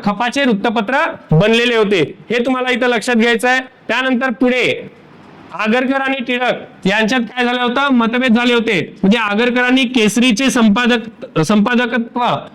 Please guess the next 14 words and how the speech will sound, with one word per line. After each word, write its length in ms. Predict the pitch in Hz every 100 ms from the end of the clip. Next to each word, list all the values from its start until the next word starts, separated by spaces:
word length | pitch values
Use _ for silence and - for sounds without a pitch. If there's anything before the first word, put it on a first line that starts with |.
| -
सोडले 360 | - 226 226 262
आणि 220 | 262 254
त्यावेळी 380 | 240 240 240 254
टिळक 360 | 247 233 254 269 - - -
हे 100 | 214
केसरीचे 500 | 233 220 226 214 240
संपादक 760 | 226 202 214 240 277 269 - 165
झालेले 300 | 190 214 226
होते, 200 | 214 208
हे 80 | 220
तुम्हाला 260 | 220 214
लक्षात 240 | 208 - 214
ठेवायचं 360 | 214 220 208
आहे. 120 | 247